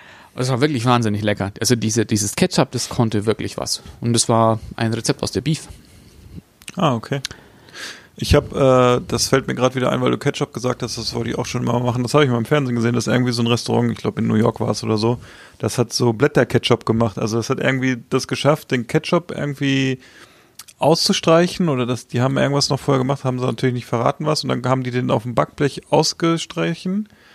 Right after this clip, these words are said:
Speaker 1: Hm?
Speaker 2: haben den erwärmt und dann hattest du nachher, konntest du, das war das wie so Blätter, wie so Scheibenkäse. Und das haben die dann auf den Burger getan, aber es ist total, hat natürlich dadurch, dass die Flüssigkeit rausgeht, total den intensiven Geschmack.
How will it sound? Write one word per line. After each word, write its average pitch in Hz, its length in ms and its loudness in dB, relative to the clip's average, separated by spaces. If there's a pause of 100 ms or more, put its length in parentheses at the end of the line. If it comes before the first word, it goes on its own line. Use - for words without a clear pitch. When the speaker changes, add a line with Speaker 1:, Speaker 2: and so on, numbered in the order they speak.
Speaker 1:
Hm? 165 240 6
Speaker 2:
haben 139 160 0
den 139 180 2
erwärmt 139 600 2
und 151 160 -6
dann 131 160 -4
hattest 143 300 -4
du 147 60 -2
nachher, 143 420 0
konntest - 320 -4
du, - 20 -8
das 139 240 -2
war 147 120 4
das 143 220 0
wie 165 60 -4
so 165 140 0
Blätter, 143 440 0
wie 143 100 -8
so 147 360 -2
Scheibenkäse. 139 720 0 (460)
Und 127 180 -4
das 135 140 0
haben 156 140 2
die 151 80 -2
dann 147 120 -2
auf 135 120 0
den 135 80 -6
Burger 143 280 4
getan, 127 380 2
aber 131 160 2
es 120 100 -2
ist 135 140 -6
total, 139 360 0
hat 147 140 2
natürlich 143 360 0
dadurch, 139 240 0
dass 131 140 -2
die 131 60 -8
Flüssigkeit - 480 -4
rausgeht, 139 280 -2
total 139 300 -2
den 135 120 -4
intensiven 131 480 -8
Geschmack. 135 300 -2